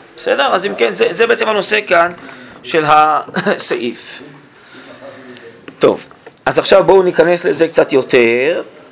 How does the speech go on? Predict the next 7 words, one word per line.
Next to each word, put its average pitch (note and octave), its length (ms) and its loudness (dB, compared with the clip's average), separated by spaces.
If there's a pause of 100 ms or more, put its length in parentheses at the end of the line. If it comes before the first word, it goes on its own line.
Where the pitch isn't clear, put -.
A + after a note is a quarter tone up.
(800)
הרב D3 220 0
אומר, G3+ 500 0 (240)
"האמון D3+ 340 0
המשפחתי B3 1120 0 (200)
זה A2 380 -2 (120)
תולדה F3+ 520 4
והמשכה, A3+ 1040 2